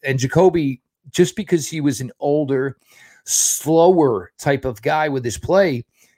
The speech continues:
there wasn't times where he got to his fourth and fifth read, you know, so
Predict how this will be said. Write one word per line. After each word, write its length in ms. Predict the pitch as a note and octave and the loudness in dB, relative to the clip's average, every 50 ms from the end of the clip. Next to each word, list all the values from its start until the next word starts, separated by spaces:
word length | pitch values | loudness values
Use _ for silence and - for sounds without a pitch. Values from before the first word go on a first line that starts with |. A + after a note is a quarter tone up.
| _ _ _ | _ _ _
there 160 | D3+ E3+ G3+ | 0 2 4
wasn't 300 | G3 G#3 G#3+ F#3+ G#3 F#3+ | 6 6 4 4 2 0
times 220 | F#3+ G3+ A#3 G#3+ F#3 | 0 0 0 0 0
where 100 | G#3+ G#3 | 0 -2
he 60 | F3+ | 0
got 220 | C#3 E3 G#3+ B3 | 0 0 0 0
to 80 | - B3 | -2 -2
his 100 | D#3+ B2 | -2 -2
fourth 260 | - D3+ B2 - - | -2 -2 -4 -4 -4
and 80 | A2 - | -6 -2
fifth 220 | C3 B2 G#2+ - | -2 -2 -2 -2
read, 260 | G#2 A2+ F2 - - _ | -6 -8 -10 -12 -14 _
you 160 | _ C3+ C#3 C3 | _ -4 -4 -2
know, 160 | A#2+ A#2 A#2 | -2 -4 -6
so 440 | A2 - - C#3+ B2+ A#2 A#2+ A#2+ | -6 -4 -2 -2 -2 -2 -4 -8